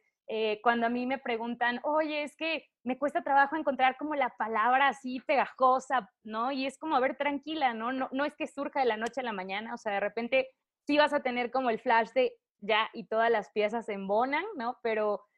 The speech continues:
nos puede tardar, no sabemos cuánto tiempo, ¿no? Pero no puedes dejar de intentar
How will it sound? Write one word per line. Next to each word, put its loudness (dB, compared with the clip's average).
nos -2
puede 2
tardar, 4
no -2
sabemos -2
cuánto 0
tiempo, -4
¿no? -4
Pero 0
no -4
puedes -2
dejar -2
de -8
intentar -8